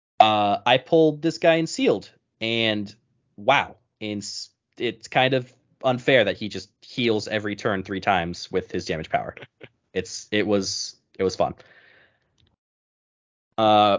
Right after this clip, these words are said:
Speaker 1: next up we have, oh, uh, Doom Supreme's team up card is, uh, if you're on Latveria or Masters of Evil, everyone has Minions of Doom. If they already have it, they heal two clicks instead.
Speaker 2: Yeah,
Speaker 1: Um,
Speaker 2: it's fine.
Speaker 1: it's, it's, it's fine.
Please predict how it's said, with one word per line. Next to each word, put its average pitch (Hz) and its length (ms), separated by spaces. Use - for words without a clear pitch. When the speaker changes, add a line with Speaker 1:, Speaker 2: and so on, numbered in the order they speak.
Speaker 1:
next 160 320
up 165 240
we 143 60
have, 123 280
oh, 104 200
uh, 95 320
Doom 113 200
Supreme's 101 800
team 113 160
up 95 100
card 95 320
is, 92 220
uh, 90 440
if 104 160
you're 104 120
on 92 180
Latveria 92 460
or 87 40
Masters 92 300
of - 80
Evil, 98 480
everyone 95 240
has 92 180
Minions 92 320
of 90 120
Doom. 104 500
If 95 120
they 95 120
already 92 200
have 90 180
it, 82 80
they - 60
heal 82 200
two - 120
clicks - 200
instead. - 320
Speaker 2:
Yeah, 80 320
Speaker 1:
Um, 87 160
Speaker 2:
it's - 200
fine. - 180
Speaker 1:
it's, 120 300
it's, 135 100
it's 165 160
fine. 76 200